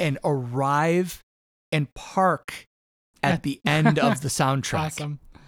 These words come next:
Speaker 1: And we decided that we are exactly one Angus soundtrack away from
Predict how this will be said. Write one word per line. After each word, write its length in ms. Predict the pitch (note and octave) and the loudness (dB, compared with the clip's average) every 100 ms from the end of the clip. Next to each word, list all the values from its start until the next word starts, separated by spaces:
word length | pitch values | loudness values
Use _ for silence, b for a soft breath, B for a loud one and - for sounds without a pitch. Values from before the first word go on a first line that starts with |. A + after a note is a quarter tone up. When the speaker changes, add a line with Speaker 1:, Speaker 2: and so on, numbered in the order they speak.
| - | 0
Speaker 1:
And 160 | D#3 | 2
we 100 | D3 | 2
decided 520 | C#3 C3+ - C#3+ C3+ B2+ | 0 -2 0 0 0 -2
that 100 | B2 | -4
we 140 | A#2+ | -2
are 100 | A#2 | -2
exactly 580 | A2 G2+ B2 A#2+ - A#2+ | -4 -4 -4 -4 -4 -6
one 300 | G2+ A2 G#2+ - | -2 -2 -2 -2
Angus 280 | G#2+ G#2 | -2 -2
soundtrack 720 | - - G2+ G2 - F2 E2 - - | -4 -4 -4 -4 -6 -8 -10 -14 -8
away 280 | G#2+ G2+ | -4 -2
from 540 | F#3 F2+ C4 - D4 | -2 0 0 2 2